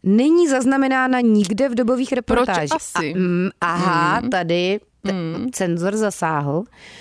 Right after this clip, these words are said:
Speaker 1: Chybí například i v nejdelším snímku nazvaném Šest dní s Fidelem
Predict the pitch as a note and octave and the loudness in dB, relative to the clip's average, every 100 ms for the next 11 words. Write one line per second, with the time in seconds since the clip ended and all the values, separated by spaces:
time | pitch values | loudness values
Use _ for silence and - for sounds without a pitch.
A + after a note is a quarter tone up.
0 | - - - B3 D#4 C4+ - B3 C#4+ - | -20 -12 -2 2 2 0 -2 -2 -2 0
1 | A#3 A3+ A3+ G#3 B3+ C#4 D#4 D4+ C4 A3+ | 2 4 4 2 2 2 0 2 2 2
2 | C4 B3 A3+ B3 B3 B3+ B3+ - - - | 0 0 0 0 0 -2 -4 -10 -6 0
3 | D4+ A3 G3 D#3+ G#3 A#3 C4+ - - A#3 | 0 0 -4 0 2 4 2 0 -2 0
4 | A#3+ B3+ | 2 0